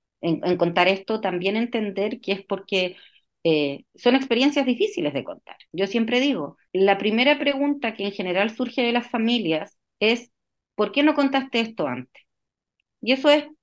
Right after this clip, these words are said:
pésimo, porque finalmente estamos responsabilizando al niño,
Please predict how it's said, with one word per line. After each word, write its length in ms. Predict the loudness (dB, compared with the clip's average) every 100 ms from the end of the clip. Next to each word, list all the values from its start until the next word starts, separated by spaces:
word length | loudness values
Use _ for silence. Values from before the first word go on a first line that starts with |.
| _ _ _
pésimo, 500 | -2 0 2 2 2
porque 240 | -2 -4 -4
finalmente 720 | -2 0 2 2 2 2 0 -12 _ -10
estamos 400 | -4 2 4 4
responsabilizando 1120 | 2 -2 -4 0 0 0 -2 0 2 4 4
al 200 | 4 4
niño, 600 | 4 6 4 2 -4